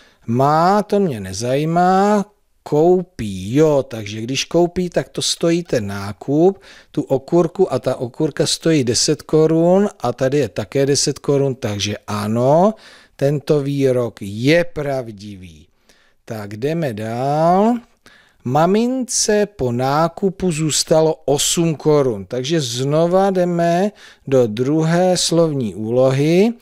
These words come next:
Takže tady máte ten výpočet, dvacet, koupí za deset korun okurku, minus deset rovná se deset,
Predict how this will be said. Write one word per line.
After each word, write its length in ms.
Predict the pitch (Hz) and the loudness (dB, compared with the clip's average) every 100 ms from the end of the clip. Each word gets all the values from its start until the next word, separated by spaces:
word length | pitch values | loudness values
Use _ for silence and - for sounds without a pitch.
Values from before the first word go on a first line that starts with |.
| - - _ _ | -16 -20 _ _
Takže 340 | - 165 156 | -2 0 0
tady 420 | 160 - 165 170 196 _ | 0 0 0 0 -4 _
máte 500 | 139 143 156 - 220 | -4 0 0 0 -4
ten 320 | - 139 110 | -2 -2 -2
výpočet, 840 | 104 104 - 120 - 147 156 170 | -6 -8 -6 -4 -2 0 2 0
dvacet, 920 | 170 120 120 139 143 - 180 190 208 226 - - _ _ _ _ | -2 -8 0 0 0 -2 0 2 0 -2 -10 -20 _ _ _ _
koupí 340 | 160 151 175 | -2 0 -2
za 160 | 156 165 | 0 0
deset 320 | 156 - 160 | 0 -4 -4
korun 320 | - 165 147 | 0 0 0
okurku, 600 | 139 135 - 160 143 170 165 - - | -2 -4 -2 -4 0 0 0 -6 -8
minus 380 | - 156 143 123 | -2 0 2 2
deset 340 | 131 143 - 156 | 0 0 0 0
rovná 380 | 151 156 156 | 0 2 0
se 180 | 147 127 | 0 0
deset, 460 | 117 127 - 180 | 0 0 2 2